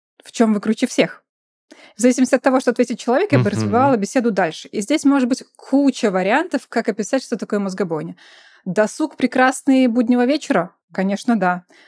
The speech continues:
Speaker 1: Замена привычным, а, походом в бар и в кино? Конечно, да. Командная игра на вопросы и ответы, барная викторина? Конечно же.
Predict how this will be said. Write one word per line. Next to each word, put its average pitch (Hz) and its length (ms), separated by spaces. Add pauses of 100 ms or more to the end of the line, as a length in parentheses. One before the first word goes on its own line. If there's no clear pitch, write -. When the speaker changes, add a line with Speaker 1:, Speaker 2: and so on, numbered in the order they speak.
(120)
Speaker 1:
Замена 233 680
привычным, 233 600
а, 214 360
походом 214 480
в 185 120
бар 208 440
и 202 340
в 202 80
кино? 247 340 (260)
Конечно, 226 480
да. 185 300
Командная 240 600
игра 220 380
на 226 140
вопросы 233 460
и - 20
ответы, 233 460
барная 226 420
викторина? 226 540 (140)
Конечно 214 600
же. 170 160